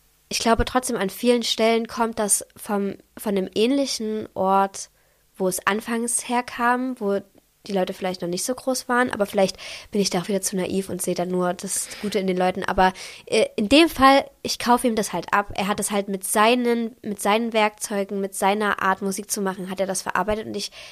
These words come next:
merke den Schmerz. Zum Beispiel bei einem Song. Willst du noch was sagen, bevor ich den spiele, oder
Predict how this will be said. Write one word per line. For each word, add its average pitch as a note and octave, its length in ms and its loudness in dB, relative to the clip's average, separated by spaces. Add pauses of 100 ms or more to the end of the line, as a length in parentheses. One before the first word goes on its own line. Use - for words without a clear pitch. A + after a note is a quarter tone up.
(120)
merke A#3+ 320 2
den E3+ 160 -6
Schmerz. - 460 -8
Zum G#3+ 140 -4
Beispiel C#4+ 500 4 (400)
bei G#3+ 80 -2
einem G#3+ 160 -2
Song. G3 260 -2
Willst G3 160 -4
du A3+ 60 -4
noch G#3 80 -6
was F#3+ 160 -4
sagen, A3+ 220 0
bevor C#4 200 -2
ich C#4 100 -2
den C4 180 -4
spiele, C#4 380 0
oder G#3 280 0